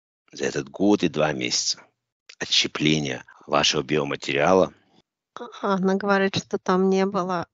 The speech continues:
Speaker 2: как таковой б-, боли, было неприятные чувства и была пустота, ка-, и всё больше и больше становилось пустоты.
Speaker 1: Вот что он делал.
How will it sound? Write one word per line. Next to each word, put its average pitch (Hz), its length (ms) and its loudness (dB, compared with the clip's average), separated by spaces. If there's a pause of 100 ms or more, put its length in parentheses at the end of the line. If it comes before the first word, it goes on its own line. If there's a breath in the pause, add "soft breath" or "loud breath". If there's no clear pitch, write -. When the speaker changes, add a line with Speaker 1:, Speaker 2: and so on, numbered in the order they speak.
(320)
Speaker 2:
как - 200 -10
таковой 180 580 0
б-, 170 160 -14 (300)
боли, 180 720 2
было 175 420 -2
неприятные 185 800 4
чувства - 480 2
и - 160 -2
была 180 300 0
пустота, - 760 -4
ка-, 170 200 -10
и - 80 -10
всё 175 220 -8
больше 185 420 0
и - 40 -20
больше 180 460 -2
становилось 165 640 -4
пустоты. - 760 -6 (920 loud breath)
Speaker 1:
Вот - 240 -4
что - 200 -4
он - 120 -12
делал. - 400 -10